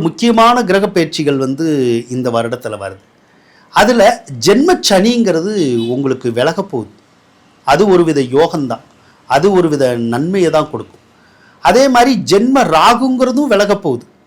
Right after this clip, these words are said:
இதுவும் உங்களுக்கு அதிர்ஷ்டத்தை தான் கொடுக்கும். அதுக்கப்புறம் குரு பெயர்ச்சி வேற வரப்போகுது. அந்த குரு பெயர்ச்சியுமே உங்களுக்கு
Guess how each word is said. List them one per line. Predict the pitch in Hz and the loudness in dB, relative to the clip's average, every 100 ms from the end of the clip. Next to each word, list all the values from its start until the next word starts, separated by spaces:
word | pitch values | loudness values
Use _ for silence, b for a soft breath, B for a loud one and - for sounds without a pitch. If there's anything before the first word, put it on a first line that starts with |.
| _ _ _ _ _ _ _ _ _ _ _ 120 | _ _ _ _ _ _ _ _ _ _ _ -6
இதுவும் | 151 214 214 254 269 208 | -2 0 2 2 2 2
உங்களுக்கு | 190 185 - 139 | 2 0 0 0
அதிர்ஷ்டத்தை | 170 - 180 165 160 170 | -2 -6 -6 -6 -6 -6
தான் | 165 | -6
கொடுக்கும். | 120 104 _ _ _ _ b b b - | -8 -14 _ _ _ _ b b b -2
அதுக்கப்புறம் | 139 185 190 180 202 202 - 127 | 0 2 0 2 2 0 -2 -6
குரு | 156 226 220 | -2 0 2
பெயர்ச்சி | 185 165 185 156 | 0 0 -2 0
வேற | 156 147 | 2 2
வரப்போகுது. | 135 131 120 117 165 - _ _ _ b b b b _ _ _ _ | 0 0 -4 -4 -6 -10 _ _ _ b b b b _ _ _ _
அந்த | 127 151 170 131 | -4 -2 0 0
குரு | 151 226 | 2 2
பெயர்ச்சியுமே | 233 208 - 208 190 254 226 | 4 2 0 -2 0 -2 0
உங்களுக்கு | 151 147 147 | 0 0 0